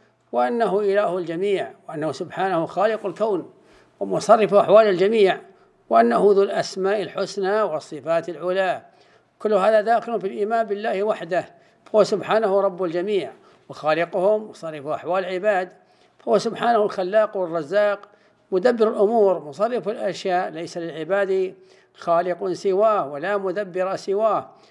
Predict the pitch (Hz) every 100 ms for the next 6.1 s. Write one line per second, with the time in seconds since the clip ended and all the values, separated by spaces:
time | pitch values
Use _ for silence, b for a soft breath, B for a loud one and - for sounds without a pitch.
0 | b _ - 240 214 208 214 - 180 175
1 | 147 165 196 196 220 - 170 151 175 180
2 | 160 175 160 175 165 202 208 214 196 b
3 | b b - 170 156 - 214 214 214 190
4 | 165 220 202 - 175 196 - 165 151 185
5 | 202 196 196 190 185 202 208 165 202 190
6 | 139